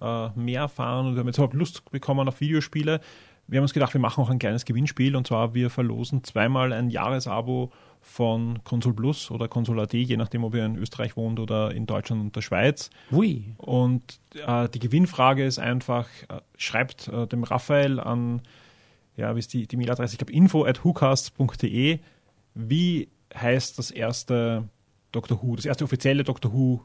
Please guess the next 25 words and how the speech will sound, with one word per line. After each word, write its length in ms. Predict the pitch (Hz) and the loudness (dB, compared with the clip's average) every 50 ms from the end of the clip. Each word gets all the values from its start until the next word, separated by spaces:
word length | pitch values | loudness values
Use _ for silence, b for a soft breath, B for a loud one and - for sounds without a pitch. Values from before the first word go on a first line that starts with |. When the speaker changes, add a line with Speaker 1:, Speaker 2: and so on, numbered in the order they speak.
| - | -4
Speaker 1:
Video- 260 | - 123 131 123 131 120 | -2 0 2 2 2 2
oder 120 | - 117 | 2 0
Computerspiel 580 | - 127 117 - 123 - 113 - - 120 110 107 | 0 0 0 0 0 -2 -4 -4 -2 -4 -2 -2
der 100 | 110 110 | -2 -2
Geschichte? 520 | 113 107 - 160 - - - 170 175 170 B B B B B B B B B B B | -2 -2 -2 -2 -2 2 2 2 2 2 B B B B B B B B B B B
Ja, 240 | 110 104 101 95 - b b b b b - - | 4 4 4 2 -4 b b b b b -8 -4
der 80 | 120 | -2
Raphael 300 | 113 120 - - 131 123 | -2 0 0 2 0 2
wird 100 | 127 120 | 2 0
mir 60 | 127 123 | 0 0
dann 160 | 120 120 117 | 0 0 2
die, 260 | 127 123 117 113 104 - - - | 2 2 0 0 -2 -4 -4 -4
die 40 | 120 | -2
Adressen 320 | - 117 123 - - 131 | 0 0 0 0 2 4
weiterleiten 500 | 117 110 - 127 123 113 110 - - 113 | 4 4 4 4 4 4 4 2 0 -2
und 100 | 110 107 | -2 0
ihr 140 | 107 107 107 - | -2 -2 -4 -6
bekommt 320 | - 120 - 113 104 - | -8 -8 -6 -6 -6 -6
dann 80 | - 101 | -8 -10
das 140 | 98 - - | -10 -10 -10
Heft 180 | 104 - - | -12 -12 -12
zugeschickt 480 | - - 113 107 - - 120 - - - | -12 -12 -10 -10 -6 -8 -8 -8 -8 -8
und 280 | 107 104 101 - - _ _ _ - | -8 -8 -8 -12 -16 _ _ _ -14
ja, 160 | 113 - - _ _ _ - | -14 -14 -14 _ _ _ -12
hoffe, 260 | 107 - 107 107 | -12 -10 -10 -12